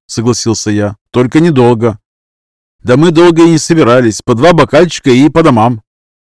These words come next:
"Кстати, что с нападением, стрельбой и трупами? Есть новости? Копы звонили?" "Не-а, тишина". "И мне не звонили",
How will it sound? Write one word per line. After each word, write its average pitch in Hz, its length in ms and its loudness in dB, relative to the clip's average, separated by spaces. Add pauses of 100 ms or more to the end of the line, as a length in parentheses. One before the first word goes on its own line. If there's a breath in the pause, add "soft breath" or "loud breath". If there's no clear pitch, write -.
(480)
"Кстати, 127 480 -2
что 156 240 -2
с - 80 -10
нападением, 127 640 -2
стрельбой 131 580 0
и 120 100 0
трупами? 123 600 -4 (100)
Есть 151 320 -2
новости? 104 640 -4
Копы 139 260 -2
звонили?" 127 520 0 (380)
"Не-а, 104 520 -4 (120)
тишина". 120 600 -2 (800)
"И 135 220 2
мне 123 500 0
не 117 180 -2
звонили", 117 680 -2